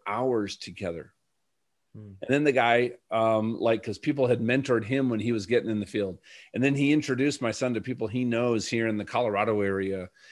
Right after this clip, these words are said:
Speaker 1: And then he told them, "No, don't be in this major, be in this one. This is the future of this field, and here's why," which is why he's in this major right now. And honestly, sometimes you just reach out to people and ask, and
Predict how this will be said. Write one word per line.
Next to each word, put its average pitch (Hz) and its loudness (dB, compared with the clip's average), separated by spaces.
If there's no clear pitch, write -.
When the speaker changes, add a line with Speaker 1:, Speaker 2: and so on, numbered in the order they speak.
Speaker 1:
And 117 -2
then 123 2
he 117 0
told 135 4
them, 117 2
"No, 113 2
don't 123 2
be 131 2
in 117 0
this 123 -2
major, 110 -2
be 117 -2
in 104 -2
this 117 -6
one. 98 -8
This 104 -10
is 110 -8
the 104 -6
future 113 -4
of 92 -4
this 101 -4
field, 123 2
and 101 -6
here's 101 -4
why," 110 0
which - -4
is 101 -8
why 110 4
he's 98 -4
in 101 -2
this 110 -4
major 107 -2
right 95 -4
now. 92 -10
And 120 -2
honestly, 139 0
sometimes 156 0
you 120 -2
just 127 -6
reach 139 -2
out 147 0
to 139 -20
people 110 -6
and 104 -4
ask, 143 -6
and 98 -8